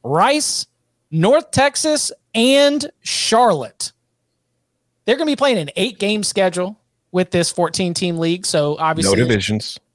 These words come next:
Speaker 1: No divisions.
Speaker 2: Gone.
Speaker 1: Gonna be a lot of, you know, who, who, who's got the good draw, who's got the bad draw.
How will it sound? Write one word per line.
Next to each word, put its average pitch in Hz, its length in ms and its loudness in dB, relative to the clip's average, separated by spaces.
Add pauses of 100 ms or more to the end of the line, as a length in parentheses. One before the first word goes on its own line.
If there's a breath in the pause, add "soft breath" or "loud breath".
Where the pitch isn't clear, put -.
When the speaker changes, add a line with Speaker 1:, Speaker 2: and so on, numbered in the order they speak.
(200)
Speaker 1:
No 156 160 2
divisions. 269 640 0 (140)
Speaker 2:
Gone. - 340 -4 (640)
Speaker 1:
Gonna 165 140 0
be 170 80 4
a 175 60 4
lot 175 220 4
of, 180 220 2
you 180 80 -2
know, 139 140 -4
who, 208 400 2 (480 loud breath)
who, 208 340 -4 (260)
who's 214 300 2
got 208 280 2
the 208 100 0
good 208 220 2
draw, 202 360 4
who's 196 200 2
got 208 220 2
the 202 60 -6
bad 185 300 2
draw. 180 400 2